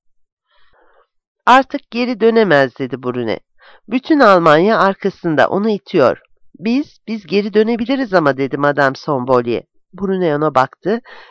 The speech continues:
gülmeye başladı. "Ha sahi." dedi, "siz barışçısınız değil mi?" Neo kutuyu ters çevirdi, dominolar masanın üzerine döküldü. "Aman aman, ben Hitler'in iyi niyetinden de korkarım. Bu hareketin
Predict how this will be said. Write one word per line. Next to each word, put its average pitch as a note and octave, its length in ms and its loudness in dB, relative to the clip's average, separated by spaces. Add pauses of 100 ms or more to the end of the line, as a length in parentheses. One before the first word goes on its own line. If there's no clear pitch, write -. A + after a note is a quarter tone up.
(100)
gülmeye G3 400 0
başladı. C#3 520 -4 (300)
"Ha D4+ 160 0
sahi." C4+ 480 4
dedi, B2 320 -6 (300)
"siz C4+ 340 -6
barışçısınız A#3+ 840 0
değil C4+ 180 -4
mi?" E3+ 220 -4 (1700)
Neo C#4+ 320 2
kutuyu F#3 360 -10
ters G#3+ 320 -2
çevirdi, C#3 720 -4
dominolar G3+ 640 2
masanın A#3+ 440 -2
üzerine G#3+ 460 -2
döküldü. C#3+ 540 -6 (260)
"Aman B3+ 240 2
aman, F#3+ 340 2 (420)
ben C4 200 6
Hitler'in C4+ 640 -4
iyi B3+ 220 0
niyetinden A#3+ 640 0
de D3 80 4
korkarım. - 600 -4 (180)
Bu B3+ 160 2
hareketin C4 560 -2